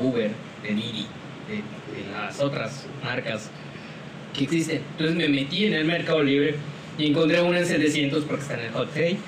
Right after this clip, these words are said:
Pero, eh, no lo aproveché porque se saturó mi crédito y ya ahorita está en ochocientos noventa y nueve. Pero eso yo siento que esas son esas cosas que, por ejemplo, si tú te vas a los negocios que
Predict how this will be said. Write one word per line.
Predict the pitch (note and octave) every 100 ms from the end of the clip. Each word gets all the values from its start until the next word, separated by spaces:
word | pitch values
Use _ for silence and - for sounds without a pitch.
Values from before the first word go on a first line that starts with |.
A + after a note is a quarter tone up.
| - - - -
Pero, | G3+ G#3 G#3+ G3+
eh, | E3+ C#3+ - -
no | C#3+ D3
lo |
aproveché | E3 C#3 C3 - -
porque | C#3 B2
se | A#2 B2
saturó | A#2+ A#2+ B2
mi | C3 D3+
crédito | D#3+ D#3 D3+ E3 - - - - - -
y |
ya | C3 C3+
ahorita | B2+ B2+
está | B2
en | B2+
ochocientos | A#2+ A2+ G#2+ A#2
noventa | A2 G#2+
y | A2
nueve. | A#2 A2+ -
Pero | D#3+ D3+ D3
eso | C#3 C#3+ E3
yo | D3+ D3+
siento | - D3+ C#3+ -
que | C3 A2
esas | E3+ C#3+ C3
son | D3 D3+
esas | C#3+ D3
cosas | C#3+ C#3 D3
que, | C3
por | A2 B2+
ejemplo, | A#2 C3 C#3+
si | C3+ C3+
tú | D#3+
te | D#3+
vas | D3+
a | C3
los | C3 B2
negocios | B2 A#2+ A#2+ B2+ A#2+
que | -